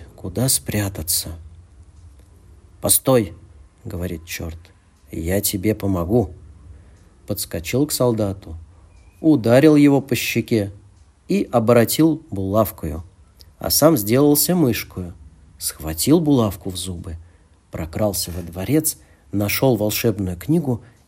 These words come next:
и воткнул в нее булавку. Прошли последние пять часов. Елена Премудрая развернула свою волшебную книгу.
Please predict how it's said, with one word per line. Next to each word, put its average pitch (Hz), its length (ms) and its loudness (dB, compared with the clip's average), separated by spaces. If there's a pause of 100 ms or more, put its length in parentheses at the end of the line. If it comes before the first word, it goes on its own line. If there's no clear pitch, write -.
и 202 160 0
воткнул 120 520 4
в 110 80 -2
нее 110 300 2
булавку. 104 680 -2 (1300)
Прошли 107 440 0
последние 117 580 0
пять 110 240 -2
часов. - 580 -4 (680)
Елена 95 500 0
Премудрая 113 640 0
развернула 104 680 2
свою 123 340 2
волшебную 107 680 -2
книгу. 98 420 -8